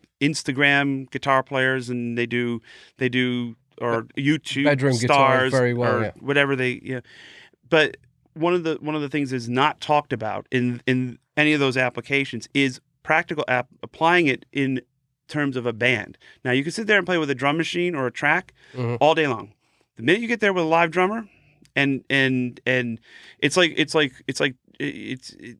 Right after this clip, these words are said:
Speaker 1: once it starts for real with a live drummer and a live band, and it comes fast and furious in front of an
Speaker 2: Mm-hmm.
Speaker 1: audience,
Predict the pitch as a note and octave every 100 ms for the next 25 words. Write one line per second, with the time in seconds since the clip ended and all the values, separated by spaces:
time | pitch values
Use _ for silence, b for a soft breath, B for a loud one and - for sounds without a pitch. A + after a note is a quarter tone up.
0 | D#2 - C3+ C#3+ E3 - E3 - - D#3+
1 | C#3 C3 - C3+ C3 C#3 A#2+ A2 A2+ G#2+
2 | A2+ B2+ C#3 C#3 C3 A#2+ A#2 A#2 B2+ B2+
3 | B2+ A2+ A2+ A2 G#2 - A#2+ B2 - C3
4 | C3+ C#3 D3 C3+ C#3+ C3+ B2 C3 C#3+ D3+